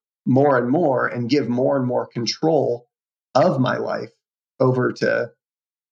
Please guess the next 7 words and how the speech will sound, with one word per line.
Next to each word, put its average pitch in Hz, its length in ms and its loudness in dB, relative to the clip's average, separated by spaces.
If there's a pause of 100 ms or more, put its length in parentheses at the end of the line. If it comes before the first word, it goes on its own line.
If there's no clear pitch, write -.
over 135 180 2
to - 120 -2
God. 139 360 0 (760)
Um, 107 460 2 (680)
yeah, 180 280 2
so 170 180 0
there's, 160 300 0